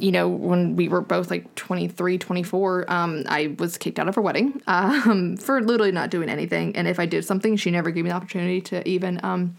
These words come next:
defend myself or even get clarification. Um, but it all came down to, to my, in my opinion, um, I wasn't willing to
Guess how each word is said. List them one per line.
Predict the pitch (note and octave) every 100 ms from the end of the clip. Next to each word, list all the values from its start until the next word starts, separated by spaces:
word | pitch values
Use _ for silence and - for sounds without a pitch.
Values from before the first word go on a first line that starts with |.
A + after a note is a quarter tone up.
| -
defend | G#3+ A#3
myself | A#3 A#3 A3 G#3 -
or |
even | E3+ E3 E3 E3+
get | E3+ -
clarification. | F#3+ - - G#3+ G#3 G#3+ G3 G3 - - - -
Um, | F3 E3+ E3+ E3 D#3 - G3+
but | F3+ E3 - - - _ -
it | G3
all | G3
came | G3 F3
down | D#3+ E3+
to, | F3+ D#3 - - _ _ - _ - -
to | - F#3
my, | F3 F#3
in |
my | F3 E3+
opinion, | E3+ E3 D3+ B2 -
um, | - D3+ C3+
I | D#3+
wasn't | E3+ D#3+ C#3+ D#3 B2 - - F3+
willing | F3+ D3 C#3 D3
to | - D#3+ B2+ C#2+ E2